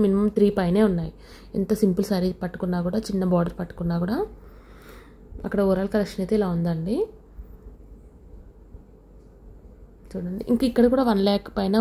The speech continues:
ఉన్నాయండి Sarees, opposite ఉన్నాయన్నమాట. నేను అవి అసలు అటువైపు కూడా వెళ్ళలేదండి, ఎందుకంటే మనం తీసుకోం కదా, అనవసరంగా అన్నీ చూపించడం ఎందుకులే అనిపించింది అనమాట నాకైతే. already ఆ షాప్లో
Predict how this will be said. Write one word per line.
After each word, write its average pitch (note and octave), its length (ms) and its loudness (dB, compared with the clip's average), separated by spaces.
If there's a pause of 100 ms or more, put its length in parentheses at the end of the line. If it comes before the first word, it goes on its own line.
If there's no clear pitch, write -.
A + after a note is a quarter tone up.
ఉన్నాయండి G3 360 2 (100)
Sarees, F3 340 0
opposite F#3+ 400 -2
ఉన్నాయన్నమాట. E3+ 480 -4 (100)
నేను G#3 200 4
అవి G3 140 6 (100)
అసలు G3+ 180 0 (260)
అటువైపు F3 400 4
కూడా G3+ 160 6
వెళ్ళలేదండి, E3+ 580 0 (600)
ఎందుకంటే G#3 420 4
మనం G3 120 2 (100)
తీసుకోం G#3 360 2
కదా, G3 180 2
అనవసరంగా G3 500 -2
అన్నీ F#3 200 2
చూపించడం F#3+ 380 -2 (500)
ఎందుకులే G3 360 0
అనిపించింది F#3+ 420 2
అనమాట E3 240 -4 (120)
నాకైతే. E3+ 300 -4 (1600)
already G3+ 300 4
ఆ - 80 6
షాప్లో G3+ 300 0